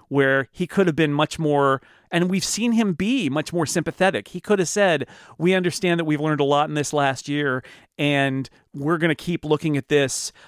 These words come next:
Uh, you know, talk to your manager. We're gonna go, y-, you know, if you're somebody who's required to be in the office, uh, we're not gonna make you be here five days a week." It could have been a whole lot more,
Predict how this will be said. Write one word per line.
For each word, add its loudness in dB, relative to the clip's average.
Uh, 2
you -2
know, 2
talk -4
to -6
your 0
manager. 0
We're 2
gonna 0
go, 4
y-, -4
you 0
know, 0
if -4
you're 2
somebody 0
who's 0
required 0
to -2
be 2
in -2
the 0
office, 0
uh, 2
we're 2
not 2
gonna 0
make 0
you 0
be 2
here 0
five 0
days 2
a -4
week." -2
It -8
could 2
have 0
been 2
a 2
whole -4
lot 0
more, 2